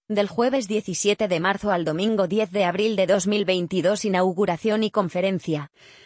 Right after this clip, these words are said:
Miércoles dieciséis de marzo a las diecinueve treinta horas. Ponentes, Sergi Gallego Rico, catedrático de Física Aplicada de la uae Inmaculada Pascual Villalobos,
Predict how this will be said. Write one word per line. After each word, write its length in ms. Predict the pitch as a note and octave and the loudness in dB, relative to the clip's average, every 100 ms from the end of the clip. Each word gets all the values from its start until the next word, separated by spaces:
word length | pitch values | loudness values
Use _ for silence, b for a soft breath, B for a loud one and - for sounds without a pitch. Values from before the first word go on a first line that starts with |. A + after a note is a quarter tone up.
| B | B
Miércoles 500 | A3 B3 C#4+ B3 A3 | 0 0 0 -2 -2
dieciséis 580 | F#3+ F#3+ D#3 - G#3 G#3+ | -2 -4 -4 0 0 2
de 120 | F#3 | 0
marzo 320 | F3 G3 A3 | 0 0 0
a 40 | G3+ | 0
las 160 | F#3 | 0
diecinueve 680 | F3 F#3 F#3 F3 G3+ E3+ D#3 _ - | 0 -2 0 -2 0 -2 -6 _ -6
treinta 460 | B3 A#3 A3 G3 E3+ | -2 0 0 0 0
horas. 500 | D#3+ D#3+ D3 - _ _ _ _ _ - | -2 -6 -8 -10 _ _ _ _ _ -4
Ponentes, 760 | G#3+ A#3 A3 G3+ F#3+ F3+ - _ | 0 2 0 0 -2 -4 -8 _
Sergi 420 | - - A#3 G3 F#3 | -6 -2 -2 -2 -2
Gallego 440 | E3+ F3 G#3 F#3+ | -2 -2 0 0
Rico, 480 | F#3+ G#3+ F#3+ D#3+ D3 _ | 0 -2 0 -2 -4 _
catedrático 720 | - G#3+ G#3+ G#3 C4 - B3+ A#3 | -6 -2 0 0 0 -2 -2 0
de 140 | F#3+ | 0
Física 500 | A3 A3 A3+ - F#3+ | -2 -2 -2 -2 -2
Aplicada 480 | F3 E3+ G3 G3+ G#3 | -2 -2 0 0 2
de 80 | G3 | 2
la 140 | E3 | 0
uae 320 | E3 G3+ G3 | 2 2 2
Inmaculada 640 | F#3 G3+ F#3+ E3+ F#3 G#3+ A#3 | 2 0 0 0 0 0 -2
Pascual 440 | F3+ - G#3 A3 | -4 -2 -2 0
Villalobos, 760 | G3 F3 E3+ F#3+ D#3 D3+ - | 0 -2 0 0 0 -2 -6